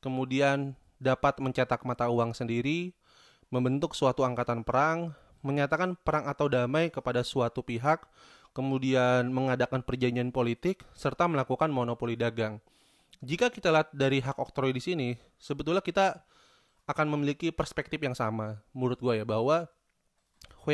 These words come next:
O C ini dengan perannya ya, seperti eksekutif itu, ini bukan sebatas perusahaan, gitu. Jadi inilah mengapa V O C sebagai perusahaan multinasional itu punya kekuatan yang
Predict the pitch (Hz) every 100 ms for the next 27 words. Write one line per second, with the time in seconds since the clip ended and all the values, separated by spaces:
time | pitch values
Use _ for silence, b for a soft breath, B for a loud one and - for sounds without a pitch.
0 | 147 147 156 151 202 190 190 - b b
1 | b b 135 143 135 143 139 147 151 127
2 | 120 127 - - - 131 135 - 135 131
3 | 131 123 170 202 b b b b b -
4 | 156 214 202 - - 147 - 143 139 135
5 | 139 135 - - - 147 139 131 120 107
6 | 110 - - _ - - _ 120 120 113
7 | 110 _ _ _ 131 143 190 180 190 165
8 | 139 190 175 127 120 170 196 - _ _
9 | _ _ _ _ _ - 143 139 139 139
10 | 135 139 135 135 131 135 131 156 151 202
11 | 202 B B B B B 156 180 165 151
12 | 147 165 151 151 156